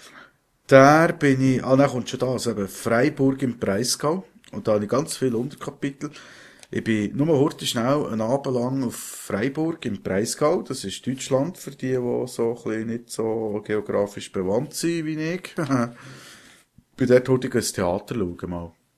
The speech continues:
Mit einer Kollegin zusammen. Relativ spontan, also wir haben um drei abgemacht, dass wir gehen und um fünf sind wir gegangen. Sehr witzig gewesen. Wir haben auch nicht gewusst, wo wir schlafen und so.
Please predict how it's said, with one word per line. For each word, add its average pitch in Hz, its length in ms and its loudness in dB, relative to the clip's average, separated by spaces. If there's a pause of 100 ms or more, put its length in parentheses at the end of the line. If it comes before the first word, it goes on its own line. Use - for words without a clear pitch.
(180)
Mit 104 220 -8
einer - 80 -10
Kollegin 95 520 -4
zusammen. 92 340 -6 (680)
Relativ 120 480 4
spontan, 101 680 0
also 104 440 2
wir 101 240 2
haben 98 160 2
um 92 120 -2
drei 104 460 -4
abgemacht, - 720 -6
dass 92 140 -10
wir 95 80 -8
gehen 110 380 2
und 104 260 -2
um 92 160 -4
fünf 98 240 -10
sind 90 240 -10
wir 87 80 -8
gegangen. 151 400 -4 (1600)
Sehr 120 280 4
witzig 156 360 -4
gewesen. 156 300 -2 (240)
Wir 117 200 2
haben 104 80 4
auch 110 40 -2
nicht 120 120 -4
gewusst, 123 300 0
wo 107 80 2
wir 101 60 -2
schlafen 117 540 -4
und 135 60 -14
so. 127 320 -2